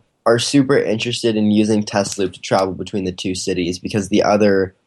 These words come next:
options for transportation between L A and Palm Springs are just scarce and not that great. We now have our original Model S, which just reached over two hundred fifteen thousand miles, solely almost on the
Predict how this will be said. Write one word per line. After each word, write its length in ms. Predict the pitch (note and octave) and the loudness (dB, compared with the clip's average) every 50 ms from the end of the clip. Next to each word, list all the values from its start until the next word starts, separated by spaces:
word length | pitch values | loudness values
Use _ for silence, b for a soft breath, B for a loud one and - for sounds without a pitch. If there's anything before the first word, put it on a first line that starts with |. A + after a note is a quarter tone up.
| _ - | _ -2
options 500 | G2 G2+ G2+ G2 - F#2+ G2 F#2+ F#2 - | 0 0 0 0 -2 -6 -6 -6 -8 -8
for 80 | - F#2+ | -10 -8
transportation 760 | - - G2 F#2+ F#2+ - F#2 F#2 - G2 F#2 F#2 - F2+ F2+ | -6 -6 -6 -4 -6 -8 -8 -4 -4 -2 -2 -2 -2 -4 -4
between 400 | E2+ - - G2 F#2 F2 E2+ - - | -6 -6 -4 -2 -2 -2 -2 0 2
L 160 | F#2+ F#2+ F#2+ | 2 4 4
A 60 | F2+ | 4
and 140 | E2+ E2+ E2+ | 2 0 0
Palm 200 | F#2 F2+ F2 F2 | 0 0 0 -2
Springs 420 | - - - E2+ E2 E2+ F2 E2+ | -2 -2 -2 -2 0 -2 -2 -2
are 80 | F2 F2 | -4 -2
just 380 | E2 F2+ F2 - - - - _ _ _ _ _ _ _ - | -2 -2 -2 -2 -4 -10 -12 _ _ _ _ _ _ _ -6
scarce 640 | - - - - - F#2+ F2 D#2 D#2 D#2+ - - | -6 -4 -2 0 2 4 4 4 2 0 -4 -6
and 280 | - - F2 F2+ F2+ D#2+ | -6 -4 -2 -2 0 0
not 240 | F#2 F#2 F2 C#2 D2 | 0 0 2 2 2
that 240 | F2 E2+ D2 D2+ D2+ | 2 2 2 0 0
great. 340 | F2 E2+ D#2+ D2+ C2 - - - - _ - | 0 0 0 0 -2 -6 -10 -20 -20 _ -4
We 160 | C3+ C#3+ C#3+ | 0 2 4
now 200 | D#3+ D3 C#3+ C#3+ | 4 4 4 2
have 380 | D3+ D#3 D3+ C#3 C3 B2+ B2+ B2+ - | 0 0 0 2 0 0 -2 -4 0
our 160 | B2 B2 B2 | 2 2 2
original 480 | B2 A#2+ B2+ C3 C3 C#3+ D3 B2+ B2 A#2+ | 2 2 0 -2 -2 -2 0 2 2 2
Model 480 | A#2 A2+ A2 A2 A2 A2 A2 A2 G#2 - | 2 2 2 4 4 4 4 2 2 0
S, 360 | - G2+ F#2+ F2+ G2 - - - | 0 0 0 0 -2 -4 -4 -4
which 260 | G#2+ G#2+ G#2 - - | -4 -4 -4 -4 -2
just 220 | - A2+ A2 A2 | 0 0 0 0
reached 340 | G#2+ G#2+ G#2+ G#2+ - - - | 0 -2 -2 -2 -2 -2 0
over 220 | G#2+ G2+ F#2+ G2+ | 0 0 0 -4
two 220 | G2+ - - - A2+ | -6 -6 -6 -4 -2
hundred 340 | A2 A2 G#2+ G#2+ G#2 G2+ - | 0 0 0 -2 -2 -4 -4
fifteen 480 | - A2 G#2 - - - G#2+ G2+ G2+ | -2 -2 -2 -2 -2 -4 -4 -4 -2
thousand 480 | G2+ - F2+ F2+ G2 G2+ G2 G2+ F#2 F2+ | 0 0 2 4 4 2 2 -2 -2 -2
miles, 500 | F2+ E2+ F2 F#2 G2+ G#2+ A2+ A#2+ B2+ - | -2 0 2 2 4 4 4 2 2 -2
solely 540 | - - A#2 A2 G#2+ G#2 G#2+ G#2 G2+ G2 - | -2 2 4 4 4 4 4 4 2 2 0
almost 420 | - E2 G2+ G2+ G2 F#2+ F#2 - | 2 2 2 2 2 0 0 -2
on 180 | F#2+ F#2+ F#2+ F#2+ | -2 -2 0 0
the 220 | F#2 F#2 F2+ | 2 2 2